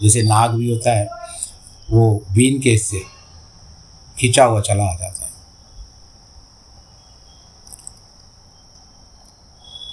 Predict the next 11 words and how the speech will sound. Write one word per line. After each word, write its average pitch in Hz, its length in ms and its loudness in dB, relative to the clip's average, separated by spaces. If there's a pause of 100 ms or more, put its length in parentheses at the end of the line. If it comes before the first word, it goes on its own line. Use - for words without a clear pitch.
(200)
वह 151 100 6
ध्वनि 160 340 2
मोहिनी 180 420 2
के 196 140 2
मुख 156 240 0
से 160 140 2
निकले 143 300 2
हुए 113 440 0 (1080)
संगीत 156 540 4
की 120 120 2
थी। 156 300 -2